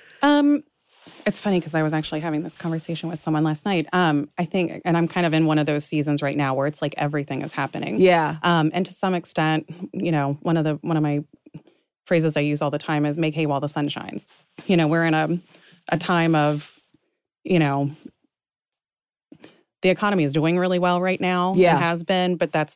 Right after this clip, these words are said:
Speaker 1: not, you know, that's not certain. That's
Speaker 2: Sure.
Speaker 1: not, you know, nothing is certain, nothing is given.
Speaker 2: Mm-hmm.
Speaker 1: Um, and again, it's a luxury spending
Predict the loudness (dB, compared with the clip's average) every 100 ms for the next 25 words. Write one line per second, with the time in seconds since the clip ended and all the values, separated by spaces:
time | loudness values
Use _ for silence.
0 | -2 2 2 0 -2 -2 0 0 -2 -2
1 | -4 -2 -2 -2 -2 -2 0 0 0 0
2 | 2 4 4 0 0 0 2 2 0 0
3 | -2 -2 -4 -2 0 0 -2 -4 -4 -4
4 | -2 0 0 0 0 2 4 4 4 2
5 | 0 -2 -4 -8 _ _ _ _ -12 -2
6 | 0 2 0 0 -2 -2 0 -2 -4 -2
7 | -2 -2 -4